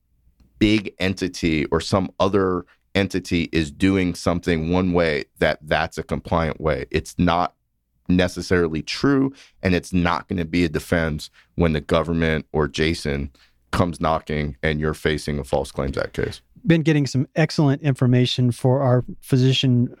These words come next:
Speaker 2: uh, listeners out there on how to begin to protect themselves, uh, as best they can against the audit, um, and, uh, God forbid, the whistleblower, um, with Jason Marcus and Scott Grubman. And,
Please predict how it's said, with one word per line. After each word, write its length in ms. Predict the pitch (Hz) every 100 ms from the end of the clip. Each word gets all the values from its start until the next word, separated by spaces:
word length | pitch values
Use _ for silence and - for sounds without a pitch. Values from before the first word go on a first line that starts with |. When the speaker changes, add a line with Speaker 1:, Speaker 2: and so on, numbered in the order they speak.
| -
Speaker 2:
uh, 60 |
listeners 600 | 135 147 143 - 135 127
out 300 | 160 135 135
there 360 | - 131 123 127 -
on 200 | 135 131
how 240 | 147 139
to 260 | - 143 127
begin 340 | 117 131 131
to 80 | -
protect 440 | - - 139 135
themselves, 600 | 123 120 - 123 120 117 - - - - -
uh, 240 | - 123 123
as 140 | 127
best 320 | - 143 135 -
they 120 | 127
can 460 | - 147 131 120 -
against 580 | 117 117 131 123 - - 156
the 300 | 127 123 127
audit, 520 | 123 135 135 123 - 254
um, 460 | 147 120 117 113 120
and, 400 | 127 120 113 113
uh, 240 | 127 120 117 143
God 180 | - 127
forbid, 280 | 123 123 120
the 100 | 110
whistleblower, 600 | 131 139 120 120 117 117 - - - - -
um, 380 | 123 123 120 120
with 360 | 127 123 -
Jason 380 | - 147 131 131
Marcus 360 | 127 127 123 -
and 80 |
Scott 280 | 113 - 123
Grubman. 400 | 120 131 127 120 113 - - -
And, 500 | - 131 131 127 127